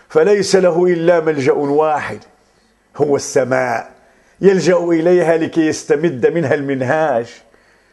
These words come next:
مشروع إصلاح البشر. البشر يحتاجون إلى إصلاح،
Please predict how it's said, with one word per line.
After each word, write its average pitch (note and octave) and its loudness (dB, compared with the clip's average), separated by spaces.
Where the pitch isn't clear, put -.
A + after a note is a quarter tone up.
مشروع G3+ 2
إصلاح F3+ -2
البشر. D#3+ -2
البشر F3+ 2
يحتاجون G#3+ 2
إلى G3 2
إصلاح، G3 -2